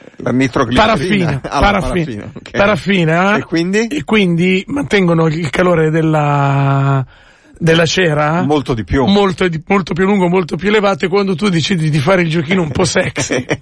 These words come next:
Speaker 1: <laughs> Noto un'esperienza impressionante.
Speaker 2: ed è un attimo finire, <laughs> fate bene.
Speaker 1: <laughs>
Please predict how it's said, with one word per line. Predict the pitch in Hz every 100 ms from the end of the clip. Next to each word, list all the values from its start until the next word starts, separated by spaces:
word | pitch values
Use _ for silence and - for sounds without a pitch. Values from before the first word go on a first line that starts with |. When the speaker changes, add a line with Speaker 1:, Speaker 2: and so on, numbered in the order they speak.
| 135 -
Speaker 1:
<laughs> | - - - -
Noto | 196 262 269
un'esperienza | 262 208 - 220 233 262 311 247
impressionante. | 220 233 220 392 359 -
Speaker 2:
ed | 214
è | 254
un | 277 269
attimo | 220 226 - 208
finire, | 165 190 339 320 214 170 165
<laughs> |
fate | 151 - -
bene. | 247 254 139
Speaker 1:
<laughs> | -